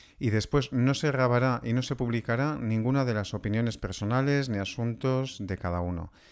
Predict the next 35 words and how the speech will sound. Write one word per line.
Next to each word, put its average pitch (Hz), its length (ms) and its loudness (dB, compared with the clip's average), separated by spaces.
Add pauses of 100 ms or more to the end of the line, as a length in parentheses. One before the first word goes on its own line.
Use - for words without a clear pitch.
(360)
Y 104 440 0
esto 120 300 -2
tiene 113 300 0
el, 107 400 -4
el 104 220 -4
propósito 135 640 -2
de 98 380 -2
respetar 104 640 -4
absolutamente 120 1200 -2
la 107 200 -6
privacidad 101 480 -4
de 107 80 -4
la 98 120 -2
persona, 147 520 -4
de, 92 500 -4
de 92 220 -6
quienes 92 720 -4
estáis 101 380 -6
aquí 92 640 -4 (540)
opinando, 143 680 4
si 98 340 -4
compartís 95 460 -4
un 104 80 -2
aspecto 98 320 -4
de 95 40 -2
vuestra 92 240 -4
vida. 127 240 -2
Bueno, 85 280 -6
decir 104 380 -8
que, 95 300 -4
al 95 140 -2
menos 104 260 -2
por 92 120 -6
mi 92 100 -2
parte, 147 520 -4